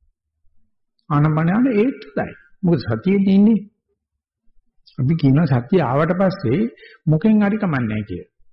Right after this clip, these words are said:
එතකොට මේ, මේ සතිය හම්බෙන ඉඩපාඩුකම ගැන සරුවචනාංශය දෙන උපමාවක්. මම හිතන්නේ ඊට වැඩි අපිට කොහොමවත් කියන්න දෙයක් නැහැ කියලා. ගොපල්ලෙක් ගොවි බිමක හරකුන්ට තනකොළ කවනකොට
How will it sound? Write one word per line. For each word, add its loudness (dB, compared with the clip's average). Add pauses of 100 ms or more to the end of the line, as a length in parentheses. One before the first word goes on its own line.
(160)
එතකොට 2
මේ, 4
මේ 0
සතිය -2
හම්බෙන 2
ඉඩපාඩුකම 0
ගැන 2
සරුවචනාංශය 0
දෙන 2
උපමාවක්. -2 (380)
මම -2
හිතන්නේ 0
ඊට -2
වැඩි 0
අපිට 0
කොහොමවත් -4
කියන්න 2
දෙයක් -2
නැහැ 2
කියලා. 2 (580)
ගොපල්ලෙක් 0 (720)
ගොවි 4
බිමක 2 (760)
හරකුන්ට 2 (640)
තනකොළ 2
කවනකොට -2